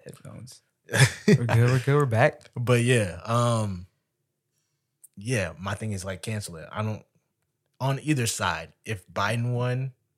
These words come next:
Speaker 2: I would still cancel it because I know how emotionally draining this thing is.
Speaker 1: Yeah.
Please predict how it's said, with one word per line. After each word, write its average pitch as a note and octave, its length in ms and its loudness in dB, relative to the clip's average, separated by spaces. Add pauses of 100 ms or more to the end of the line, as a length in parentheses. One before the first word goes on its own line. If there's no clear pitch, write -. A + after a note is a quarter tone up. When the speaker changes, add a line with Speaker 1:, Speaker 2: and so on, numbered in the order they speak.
(540)
Speaker 2:
I A2+ 100 2
would D3 140 0
still C3 280 -2
cancel G#2 460 -4
it C2+ 120 -20
because F#2+ 260 -6
I G#2 120 0
know G2+ 240 -2
how G#2+ 220 4
emotionally F#2 560 -6
draining E2+ 400 -8
this D#2 180 -12
thing D2+ 240 -12
is. C2 380 -16
Speaker 1:
Yeah. A2 320 2